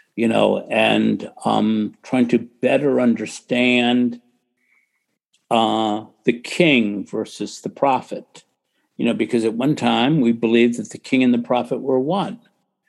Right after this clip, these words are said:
And then eventually, as the sway of religion became a little more that, well, actually, that would be two people,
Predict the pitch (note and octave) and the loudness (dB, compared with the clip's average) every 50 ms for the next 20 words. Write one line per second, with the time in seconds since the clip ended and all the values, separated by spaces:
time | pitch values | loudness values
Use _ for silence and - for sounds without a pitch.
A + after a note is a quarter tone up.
0 | _ _ _ _ _ - A2+ A#2 A#2 A#2 A2+ G#2+ A#2+ A#2 A#2+ A#2 A#2+ - A#2+ A#2 | _ _ _ _ _ -4 -2 0 2 2 2 2 2 2 2 2 0 -2 0 0
1 | A#2 A2+ A2+ A2+ A2+ G#2+ G#2 - - - A2+ G#2+ - - - - - B2 A#2+ B2 | 2 2 2 2 0 0 -2 -4 -2 -2 -2 -2 -2 -6 -12 -6 -2 0 2 4
2 | A#2+ A#2 A#2 A2+ G#2+ G#2+ A2+ - _ _ _ - D3+ C3 A#2 A#2+ A#2+ B2+ C#3 C#3 | 4 4 4 2 0 -2 -8 -16 _ _ _ -14 -6 -2 0 2 4 4 2 2
3 | C#3 - C3+ A#2+ A#2 A2 - - B2 A#2 A#2+ A#2 A2+ A#2 A#2+ A2+ A2+ A#2 A#2+ A#2 | 0 0 0 0 0 -2 -4 -4 -2 2 2 2 2 2 0 0 2 2 2 2
4 | A2 A#2 A#2+ B2+ B2+ B2 B2 A2 G#2+ - _ _ _ - - _ _ - - _ | 2 0 0 -2 0 0 -2 -2 -2 -6 _ _ _ -20 -20 _ _ -20 -20 _
5 | _ _ _ _ _ - D#3+ D#4 A#3+ B2+ A#2+ B2 A#2+ - - B2+ B2+ C#3 D3 E3 | _ _ _ _ _ 0 0 2 2 2 0 0 -2 -2 -2 0 0 2 2 2
6 | E3+ E3 G#3 G3+ - - F4 F4 - B3 D#3+ A#2+ - - - - | 2 2 0 0 2 2 2 4 4 2 0 0 -2 -6 -10 -14